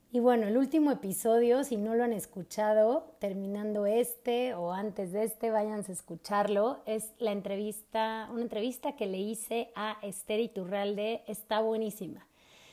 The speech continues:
Imagínense que hasta ahorita ha sido el episodio más escuchado.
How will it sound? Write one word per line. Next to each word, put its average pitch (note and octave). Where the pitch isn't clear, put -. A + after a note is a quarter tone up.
Imagínense B3+
que A#3+
hasta A3
ahorita A#3
ha A#3
sido A#3
el G3+
episodio G#3+
más G#3
escuchado. F#3